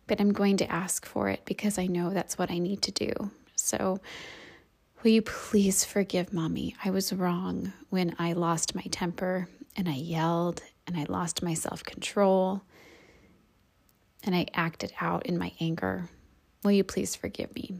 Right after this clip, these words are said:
And then my sweet babies that are just so gracious, so much more <laughs> gracious than I am,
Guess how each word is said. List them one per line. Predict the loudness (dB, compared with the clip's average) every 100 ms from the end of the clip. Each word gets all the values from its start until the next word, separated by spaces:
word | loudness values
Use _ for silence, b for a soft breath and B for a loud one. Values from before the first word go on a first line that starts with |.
| -14 -6 0
And | 2
then | 4
my | 4
sweet | 4 4 2
babies | 4 2 2 2 -2 -8
that | -4 0
are | 2 4 0 -4 _ -18 -4 0
just | 2 0
so | 4 4
gracious, | 4 2 2 2 0 0 -4
so | 0 4
much | 6 6 6
more | 4
<laughs> |
gracious | 4 4 6 6 4 2
than | 0 2
I | 4
am, | 4 4 4